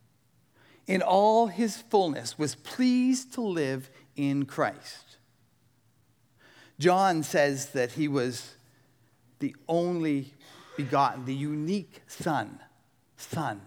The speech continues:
the splitting image of his Father. That's what sonship entails. You're just like your Father. And so,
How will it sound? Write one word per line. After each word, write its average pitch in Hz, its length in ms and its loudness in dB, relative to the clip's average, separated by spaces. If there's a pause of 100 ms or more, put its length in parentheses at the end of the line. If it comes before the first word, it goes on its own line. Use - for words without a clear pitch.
the 143 80 -6
splitting 185 500 -2
image 156 280 -4
of 113 80 -10
his 117 140 -12
Father. 113 300 -6
That's 127 260 -8
what - 120 -12
sonship 147 520 -6
entails. 117 540 -12 (280)
You're 139 120 -2
just - 320 -2
like 165 160 -2
your 156 100 -2
Father. 139 480 -8 (4000)
And 143 160 0
so, 160 500 -2